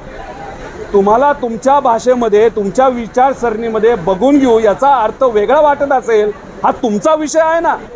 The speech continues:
पण युवांच्या वतीने आम्हाला बघून घेण्यासाठीच अधिवेशनामध्ये आम्हाला पाठवलेलं आहे.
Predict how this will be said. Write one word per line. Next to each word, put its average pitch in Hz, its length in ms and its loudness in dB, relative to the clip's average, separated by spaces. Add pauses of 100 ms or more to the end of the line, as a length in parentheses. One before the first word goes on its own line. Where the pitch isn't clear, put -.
(640)
पण 285 180 0
युवांच्या 269 480 0
वतीने 254 600 -2 (920)
आम्हाला 220 480 2
बघून 233 360 0
घेण्यासाठीच 247 1040 0 (640)
अधिवेशनामध्ये 285 760 2
आम्हाला 294 300 0
पाठवलेलं 277 580 2
आहे. 175 440 -2